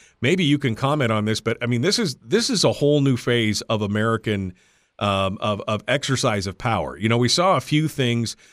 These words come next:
This was the old Obama, "I've got a phone and I've got a pen" thing, right? "I can issue edicts and executive orders."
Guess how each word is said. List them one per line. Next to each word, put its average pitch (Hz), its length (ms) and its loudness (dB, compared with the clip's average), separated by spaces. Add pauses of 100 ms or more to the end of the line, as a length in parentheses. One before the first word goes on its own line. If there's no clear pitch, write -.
(120)
This 151 180 2
was 156 160 2
the 147 140 4
old 143 200 4
Obama, 127 640 2
"I've 123 140 -2
got 117 140 2
a 113 40 0
phone 127 320 2
and 113 120 0
I've 110 140 0
got 110 140 2
a 101 40 -2
pen" 113 420 0
thing, 95 460 -4
right? 104 320 0 (340)
"I 117 100 2
can 123 160 0
issue 120 380 0
edicts 117 400 0
and 110 100 2
executive 104 540 0
orders." 95 420 -4